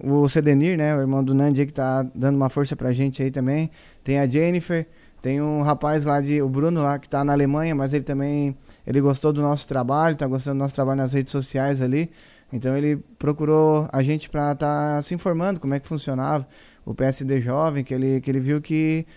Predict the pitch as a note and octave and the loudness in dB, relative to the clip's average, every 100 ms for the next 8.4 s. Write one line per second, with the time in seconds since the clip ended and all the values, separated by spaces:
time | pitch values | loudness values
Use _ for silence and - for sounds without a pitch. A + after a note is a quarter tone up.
0 | - C#3 C3+ D3+ D3+ D#3 D3+ D3 D3 D3 | -12 -8 -4 -4 -2 -2 -2 0 0 0
1 | D#3+ E3+ D#3+ D#3+ E3 E3+ E3 E3 D#3 D3+ | 0 -2 -2 -2 0 0 0 -2 -2 -4
2 | C#3 E3 F3 D3 C3+ C#3+ D3 C#3 C3+ - | -2 -2 -2 -6 -2 0 0 0 -4 -14
3 | - - B2 C3 D3 C3+ C#3+ D3+ C#3+ D3 | -20 -8 -4 -2 0 0 0 -2 -4 -4
4 | D#3 E3 D#3+ D#3+ E3 E3 E3 D3+ D#3+ D#3+ | -4 -2 -2 0 0 0 0 -2 -4 -2
5 | E3 D3+ D#3 E3 F3 D#3+ F3 E3+ - - | -2 0 0 0 -4 -4 -4 -4 -6 -16
6 | - C#3+ E3+ E3 E3 E3 - F3+ F#3 D3+ | -6 -2 0 2 2 0 0 0 2 2
7 | C#3 D3 D3+ D3+ C#3+ D3+ C#3+ D3 D3 - | 2 0 0 -2 -2 -2 -2 -2 -2 -4
8 | D3+ D#3 E3+ F3+ | -4 -4 -4 -6